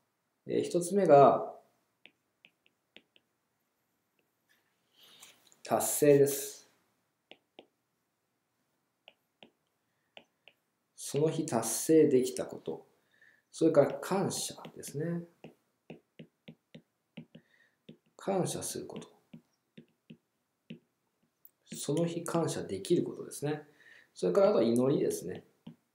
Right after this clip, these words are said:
祈りです。この三つを書いてます。えー、それぞれ僕の場合は三つ、三つですね。これ三つ、三つ。祈りは一つだけやってますね。えー、達成っていうのは本当に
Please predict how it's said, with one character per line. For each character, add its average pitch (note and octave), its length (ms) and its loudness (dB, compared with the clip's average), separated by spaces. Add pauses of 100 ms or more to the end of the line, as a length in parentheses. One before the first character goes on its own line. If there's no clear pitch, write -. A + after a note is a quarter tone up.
(1500)
祈 A2+ 300 -2
り - 20 -6
で - 120 -4
す。 - 280 -10 (800)
こ - 140 -8
の F#3 400 -4 (280)
三 D3+ 320 -4
つ - 300 -8
を - 200 4
書 F#2+ 120 -2
い E2+ 100 -8
て - 120 -12
ま - 120 -16
す。 - 300 -16 (500)
え C#3 640 6
ー、 - 40 -4
そ G3 120 0
れ A#3 80 6
ぞ A3+ 60 10
れ D#3+ 80 10
僕 D#3+ 180 6
の A#3 140 6
場 A#3 80 8
合 A#3 40 10
は G3 80 8
三 E3 220 4
つ、 F3+ 480 -6 (160)
三 D3 200 -2
つ C#3+ 80 -8
で B2+ 80 0
す - 80 -4
ね。 - 200 -12
こ - 120 -12
れ D3 100 -2
三 C#3+ 180 -2
つ、 - 140 -8
三 B2 240 -2
つ。 B2+ 140 -2
祈 D#3+ 220 -4
り F#3 60 -2
は - 80 0
一 - 200 -8
つ - 80 -14
だ - 100 -6
け - 140 -12
や - 60 -10
っ - 40 -18
て - 140 -16
ま E2+ 100 -14
す - 160 -12
ね。 A#2 120 -6 (760)
え C#3 200 6
ー、 C#3+ 40 4
達 F3+ 220 2
成 C#4 180 6
っ - 40 0
て G#3+ 80 8
い - 20 10
う - 20 8
の C#3+ 100 8
は D#3 220 8
本 A#3 160 4
当 B3 80 4
に E3+ 300 2